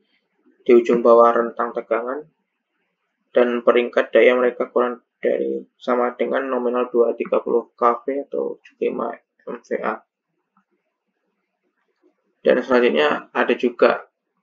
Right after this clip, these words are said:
dari perubahan tegangan tadi antara step up atau step down, tentu aja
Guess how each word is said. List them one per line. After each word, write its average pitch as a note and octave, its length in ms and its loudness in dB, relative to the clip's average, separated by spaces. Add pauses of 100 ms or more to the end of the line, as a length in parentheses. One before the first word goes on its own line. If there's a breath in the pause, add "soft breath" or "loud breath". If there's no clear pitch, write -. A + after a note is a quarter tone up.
(1200)
dari A#2 320 4
perubahan A#2+ 680 2 (680)
tegangan A#2 480 -2
tadi B2 320 -4 (380)
antara A2 320 -4
step - 320 -6
up - 160 -10
atau A#2+ 220 -4
step - 500 -4
down, A#2 480 -2
tentu - 240 -2
aja C#3+ 480 0